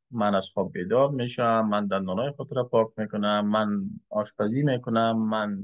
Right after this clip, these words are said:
درس می‌خوانم، من می‌روم، برادرم می‌آید، پدرم خواب می‌شود، مادرم دیگ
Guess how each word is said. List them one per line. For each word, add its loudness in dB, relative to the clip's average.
درس -2
می‌خوانم، -2
من 0
می‌روم، 0
برادرم 0
می‌آید، -2
پدرم 0
خواب 4
می‌شود، 0
مادرم -2
دیگ -2